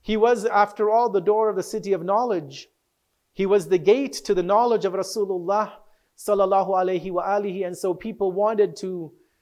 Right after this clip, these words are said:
not only give the, the condolences and see him in those last moments, but to benefit from his knowledge and wisdom.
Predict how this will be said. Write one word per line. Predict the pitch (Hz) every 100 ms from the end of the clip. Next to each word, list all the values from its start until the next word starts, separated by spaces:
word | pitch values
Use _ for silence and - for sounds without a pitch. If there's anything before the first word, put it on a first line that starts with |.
| _ 175
not | 220
only | 233 220
give | 165 214 196 185
the, | 185
the | 180
condolences | 175 196 180 226 240 226 226 185
and | 185
see | - 254 220
him | 220
in |
those | 208 180
last | 202 196 202
moments, | 202 208 202
but | 190 185
to | 156
benefit | 190 214 208 185
from | 185
his | 170 151
knowledge | 170 180 214 208 175
and | 165
wisdom. | 170 139 139 120